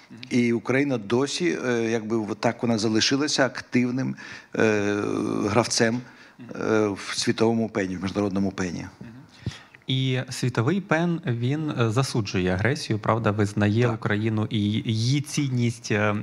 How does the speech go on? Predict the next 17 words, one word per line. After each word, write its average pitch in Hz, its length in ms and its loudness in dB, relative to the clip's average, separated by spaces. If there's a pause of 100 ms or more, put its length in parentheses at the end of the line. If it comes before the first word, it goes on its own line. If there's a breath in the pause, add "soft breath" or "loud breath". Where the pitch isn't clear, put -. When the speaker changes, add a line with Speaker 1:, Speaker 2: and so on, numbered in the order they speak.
Speaker 1:
і 135 80 -4
її 110 380 0
право 98 400 4
на 92 120 2
боротьбу. 98 600 2 (400 loud breath)
А 107 300 6
наскільки 170 600 -2
все - 320 -2
це 180 320 0
поєднується 135 960 0
із 127 320 -4
темою, 120 460 0
знаєте, 117 360 0
кенселінгу 120 1200 0
російської 107 640 0
культури 117 640 -2
з, 98 180 -6